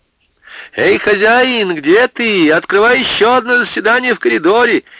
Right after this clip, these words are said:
«Не кричите!» — сказал Егорша. «Нет хозяина, с утра укатил в лес». И тут вдруг выяснилось, что и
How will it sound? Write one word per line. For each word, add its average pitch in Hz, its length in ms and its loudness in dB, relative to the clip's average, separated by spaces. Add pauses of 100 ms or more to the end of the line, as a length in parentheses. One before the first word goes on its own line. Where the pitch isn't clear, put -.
(140)
«Не 143 160 0
кричите!» — 156 920 -2 (580)
сказал - 340 -6
Егорша. 95 480 -2
«Нет 185 260 -2
хозяина, 107 600 0
с - 100 -4
утра 151 400 2
укатил 107 480 0
в 95 60 -6
лес». 101 380 0 (1080)
И 151 160 -4
тут 175 260 -6
вдруг 165 380 -2
выяснилось, 170 600 -4
что 165 260 -2
и 165 220 -2